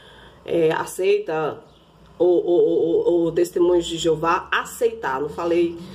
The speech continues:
nada mais do que isso. Aceitar os Testemunhos de Jeová, porque são familiares meus. E a minha família, praticamente toda a minha mãe, é Testemunho de Jeová. E eu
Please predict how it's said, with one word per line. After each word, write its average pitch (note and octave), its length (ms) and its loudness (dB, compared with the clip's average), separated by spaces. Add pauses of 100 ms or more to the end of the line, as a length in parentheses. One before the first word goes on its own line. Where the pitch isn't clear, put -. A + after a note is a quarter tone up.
(160)
nada F3+ 180 0
mais F#3 160 2
do E3+ 120 0
que F3+ 80 -2
isso. - 240 -2
Aceitar G3+ 520 0
os G3+ 60 -2
Testemunhos F3 400 0
de F3 40 -6
Jeová, G3+ 280 2
porque G3+ 260 -4
são G#3 280 -4
familiares F#3+ 520 -2
meus. A3+ 220 4
E A3+ 40 4
a A3 80 0
minha A3 140 0
família, A3 320 0
praticamente A3 580 -4 (100)
toda A3 240 4
a G3+ 40 -2
minha F#3 160 0
mãe, F#3+ 380 0 (1120)
é G#3 240 0
Testemunho G#3+ 400 2
de G#3+ 60 2
Jeová. G#3 300 -2
E F#3+ 100 0
eu C4 180 2